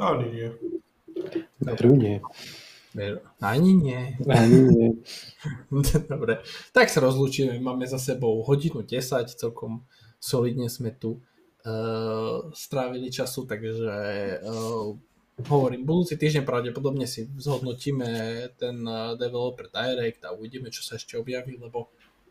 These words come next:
Speaker 3: predpokladám, že už aj herné spoločnosti sa začnú pomaly zobudzať a nejaké akože prepušťania prídu určite, lebo to je akože téma začiatku roka. Eh,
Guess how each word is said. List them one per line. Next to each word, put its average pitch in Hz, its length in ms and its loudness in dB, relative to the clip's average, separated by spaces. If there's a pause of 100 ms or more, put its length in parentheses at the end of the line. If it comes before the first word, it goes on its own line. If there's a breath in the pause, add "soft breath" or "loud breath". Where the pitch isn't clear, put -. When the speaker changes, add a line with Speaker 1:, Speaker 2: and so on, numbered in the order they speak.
(100)
Speaker 3:
predpokladám, 131 640 0
že 127 80 -4
už 123 240 -2
aj - 80 -2
herné 135 160 0
spoločnosti 123 560 -4
sa 131 160 -6
začnú 127 240 -6
pomaly 127 400 -4
zobudzať 127 560 -6
a 101 400 -6
nejaké 113 400 -8
akože 120 240 -14
prepušťania 180 720 4
prídu 170 320 2
určite, 170 640 -2
lebo 135 240 -8
to 135 160 -4
je 135 160 4
akože - 320 -8
téma 139 400 -2
začiatku 131 400 -10
roka. 131 480 -4 (480 soft breath)
Eh, 123 840 0